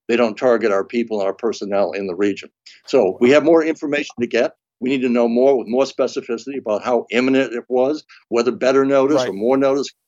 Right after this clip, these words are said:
Speaker 1: given to the Congress, but it should be.
Speaker 2: I hear you. Otherwise, they gotta change the law. Uh, instead of just giving up their power, they either do their job or don't do their job or change their job. Secretary William Cohen, thank you so much for your perspective on a Friday night.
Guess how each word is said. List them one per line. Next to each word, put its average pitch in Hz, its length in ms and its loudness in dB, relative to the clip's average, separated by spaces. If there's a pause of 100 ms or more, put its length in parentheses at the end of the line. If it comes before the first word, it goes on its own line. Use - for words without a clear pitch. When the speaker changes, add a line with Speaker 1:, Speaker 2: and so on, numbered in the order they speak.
(140)
Speaker 1:
given 123 200 -6
to 117 100 -18
the 113 80 -8
Congress, 117 440 -4
but 139 120 -4
it 135 100 -12
should 135 220 -2
be. - 180 -10 (340)
Speaker 2:
I 151 120 0
hear 160 160 0
you. 127 140 -4
Otherwise, 147 600 2
they 139 100 -4
gotta 139 180 0
change 135 240 -8
the 120 80 -6
law. 120 260 -6 (500)
Uh, 123 360 -2
instead 131 280 -6
of 127 60 -6
just 120 160 -10
giving 127 220 -4
up 123 140 -8
their 120 120 -6
power, 139 340 0
they 123 120 -6
either 120 120 -6
do 147 160 -6
their 170 120 -4
job 143 320 0
or 120 40 -10
don't 135 220 -6
do 135 100 -10
their 123 120 -6
job 120 260 -4
or 107 60 -14
change 123 340 -10
their 87 140 -16
job. - 260 -20 (260)
Secretary 180 480 0
William 165 320 -4
Cohen, 151 300 -2
thank 160 240 -8
you 151 80 -10
so 175 240 -2
much 131 220 -8
for - 100 -14
your 117 100 -10
perspective 120 560 -12
on 120 80 -10
a 110 40 -14
Friday 117 340 -8
night. 98 220 -16